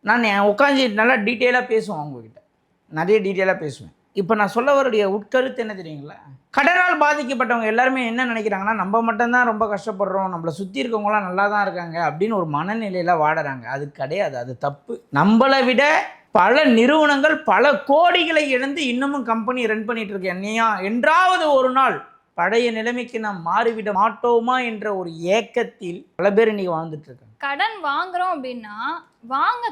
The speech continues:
Speaker 2: தூண்டும்ல.
Speaker 1: ஆமா.
Speaker 2: இப்போ என்கிட்ட நான், நான் நிறைய கடன்ல இருக்கேன், எனக்கு நிறைய கடன் இருக்கு அப்படின்னா நான் வாங்குறத குறைச்சா மட்டும்தான் என்னால கடனை வந்து ஸ்டாப் பண்ண முடியும். ஆனா வாங்குறதே என்னால கட்டுப்படுத்த முடியல,
Speaker 1: ஆ, அப்போ
Speaker 2: வாங்கிட்டே இருக்கேன் அப்படின்னா
Speaker 1: நான் என்ன கேக்குறேன்னா,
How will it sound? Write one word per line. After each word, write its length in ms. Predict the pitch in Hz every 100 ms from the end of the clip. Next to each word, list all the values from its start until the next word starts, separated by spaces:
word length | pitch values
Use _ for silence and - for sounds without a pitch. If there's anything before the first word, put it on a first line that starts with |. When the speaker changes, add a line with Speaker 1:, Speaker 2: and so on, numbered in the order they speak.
| -
Speaker 2:
தூண்டும்ல. 560 | 320 349 349 277 196 220 214 _ _ -
Speaker 1:
ஆமா. 280 | 202 196 131 - 220
Speaker 2:
இப்போ 200 | - 233 330 - - 247
என்கிட்ட 320 | 262 254 311 349 254
நான், 200 | 240 233 226
நான் 120 | 233 262
நிறைய 160 | 302 381
கடன்ல 280 | 285 311 320 247
இருக்கேன், 260 | 247 - _ _ -
எனக்கு 180 | 247 247 302
நிறைய 180 | 247 285 359
கடன் 280 | 262 254 247
இருக்கு 160 | 220 240
அப்படின்னா 320 | 220 208 226 359 349 254
நான் 220 | 254 240
வாங்குறத 420 | 262 359 403 392 311
குறைச்சா 320 | 247 240 302 311
மட்டும்தான் 420 | 294 277 285 381 330
என்னால 340 | 277 285 359 349
கடனை 240 | 262 302 320 285
வந்து 200 | 269 359 480 - _ _ _ -
ஸ்டாப் 300 | 349 415 370
பண்ண 120 | 294 233
முடியும். 220 | 208 - _ _
ஆனா 140 | - 415 349 302
வாங்குறதே 440 | 370 466 494 440 480
என்னால 200 | 415 415
கட்டுப்படுத்த 460 | 339 415 392 403 381 311
முடியல, 260 | 277 247 - - 156
Speaker 1:
ஆ, 20 | 147 123 117
அப்போ 180 | 156 -
Speaker 2:
வாங்கிட்டே 420 | 359 123 135 233 -
இருக்கேன் 300 | - 269 233 - 240
அப்படின்னா 280 | 240 240 147
Speaker 1:
நான் 140 | 180
என்ன 120 | 202 220
கேக்குறேன்னா, 400 | 196 175 160 127